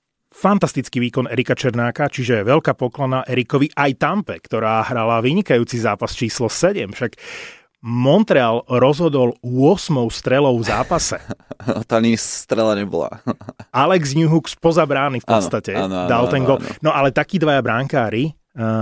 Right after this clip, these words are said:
Speaker 1: chytali, že to boli, že dve steny, však akože v celej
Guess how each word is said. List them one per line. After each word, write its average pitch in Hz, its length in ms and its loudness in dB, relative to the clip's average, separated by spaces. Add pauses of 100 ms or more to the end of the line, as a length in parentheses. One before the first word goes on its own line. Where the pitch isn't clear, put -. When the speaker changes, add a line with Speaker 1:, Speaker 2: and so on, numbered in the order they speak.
(120)
Speaker 1:
chytali, 120 540 0 (540)
že 113 480 0
to - 100 -4
boli, 135 200 2
že 123 180 2
dve 117 260 0
steny, 123 480 -4 (100)
však - 280 -10
akože 123 240 -4
v - 80 -16
celej 127 300 2